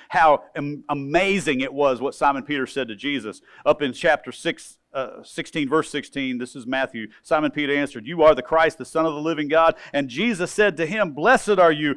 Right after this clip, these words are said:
Simon Bar-Jonah, because flesh and blood did not reveal this to you, but my Father who is in heaven." And Jesus really told him, "You got it, man. You, you got the right answer.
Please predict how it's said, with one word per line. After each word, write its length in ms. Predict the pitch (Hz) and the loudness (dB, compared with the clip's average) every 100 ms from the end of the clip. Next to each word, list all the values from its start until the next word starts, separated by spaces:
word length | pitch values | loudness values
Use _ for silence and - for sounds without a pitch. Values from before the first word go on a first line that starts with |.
| - | -6
Simon 460 | - - 196 180 165 | -6 4 6 6 4
Bar-Jonah, 500 | 156 147 135 151 131 | 4 4 4 4 2
because 380 | 127 127 147 - | -2 -4 -6 -8
flesh 380 | _ 247 247 202 | _ 0 0 -2
and 120 | 170 | 2
blood 200 | 170 147 | 2 4
did 80 | 139 | 0
not 140 | 123 | 0
reveal 300 | 127 110 127 | -2 -6 -6
this 160 | 113 - | -6 -10
to 140 | 120 | -10
you, 160 | 120 117 - | -8 -8 -6
but 140 | - 151 | -4 0
my 160 | 123 | 0
Father 480 | - - 233 262 240 | -2 -4 2 6 6
who 120 | 220 214 | 6 4
is 120 | 170 | 2
in 80 | 160 | 2
heaven." 380 | 147 120 95 - _ _ _ _ _ _ _ _ | 2 2 -2 -14 _ _ _ _ _ _ _ _
And 320 | 160 170 151 123 | -4 -4 -6 -14
Jesus 480 | - 233 320 262 160 | -4 0 0 0 0
really 280 | 262 302 | 2 2
told 220 | 262 277 202 | 2 2 4
him, 60 | |
"You 140 | 220 294 | 2 2
got 300 | 269 294 262 | 8 10 8
it, 100 | 196 | 6
man. 240 | 226 262 | 0 2
You, 240 | 269 339 196 | 2 0 0
you 140 | 277 | 4
got 160 | 294 247 | 4 6
the 120 | 196 | 4
right 280 | 220 285 269 | 8 8 8
answer. 680 | 277 320 - 294 233 113 | 6 2 4 6 6 4